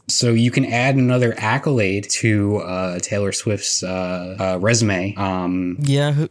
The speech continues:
Speaker 2: who's, whose writing credits does she have now?
Speaker 1: Um,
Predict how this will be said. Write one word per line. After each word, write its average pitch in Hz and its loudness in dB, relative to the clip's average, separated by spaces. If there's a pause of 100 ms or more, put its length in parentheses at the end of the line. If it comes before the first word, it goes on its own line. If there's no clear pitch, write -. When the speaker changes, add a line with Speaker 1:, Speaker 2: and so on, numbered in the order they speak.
Speaker 2:
who's, 156 0
whose 147 0
writing 139 2
credits 135 0
does 135 -2
she - -4
have 135 0
now? 131 2 (240)
Speaker 1:
Um, 117 4